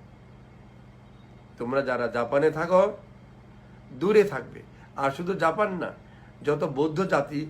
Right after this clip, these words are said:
অবৌদ্ধ জাতি, পৃথিবী, ইউরোপ, আমেরিকাতেও এ ধরনের বিভিন্ন, আহ,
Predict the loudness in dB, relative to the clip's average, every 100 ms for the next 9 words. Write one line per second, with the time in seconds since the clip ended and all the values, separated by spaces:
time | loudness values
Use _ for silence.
0 | -8 -2 0 0 -2 -2 -2 -4 -6 -12
1 | -18 -14 -10 -8 -8 -8 -2 0 0 -2
2 | -2 0 0 -2 0 0 0 -2 -10 -20
3 | -18 -10 -4 0 0 0 -4 -4 -4 -2
4 | 0 0 0 -10 -20 -20 -20 -8 -2 -2